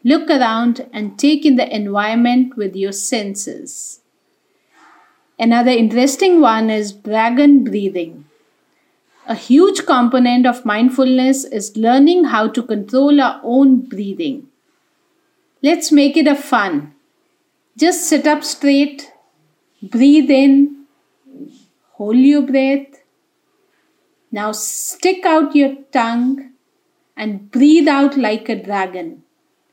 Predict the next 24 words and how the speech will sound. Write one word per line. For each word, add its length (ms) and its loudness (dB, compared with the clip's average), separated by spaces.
It 220 -12
seems 480 0
super 260 0
silly, 560 -6
but 140 -6
it 160 -4
helps 480 -2
to 120 -4
lower 380 -2
the 160 -8
stress 560 -6
level. 500 -8
This 200 -10
is 160 -4
a 60 -6
great 560 -2
activity 680 -8
to 160 -10
do 360 0
before 460 -12
tests. 720 -12
Smelling 720 4
the 120 2
flowers. 920 -6